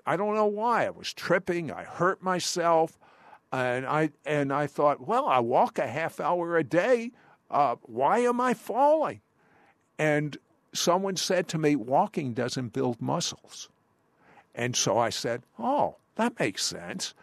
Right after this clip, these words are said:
So I went to gym and I started lifting weights.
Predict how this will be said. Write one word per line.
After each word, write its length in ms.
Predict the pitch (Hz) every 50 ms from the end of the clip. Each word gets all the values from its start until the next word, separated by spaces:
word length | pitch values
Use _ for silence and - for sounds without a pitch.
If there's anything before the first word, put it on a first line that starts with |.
| _ _ _ -
So 140 | - 220 220
I 100 | 180 151
went 320 | 131 131 147 170 208 -
to 140 | - 254 247
gym 420 | - - 151 104 - - - - - _ _ _ _ _ _ _ -
and 200 | 156 160 156 160
I 60 | 160
started 640 | - - - - 120 127 160 165 160 208 202 - -
lifting 520 | 110 123 143 139 - - 185 190 196 185
weights. 640 | 190 208 240 247 254 247 175 - - - - -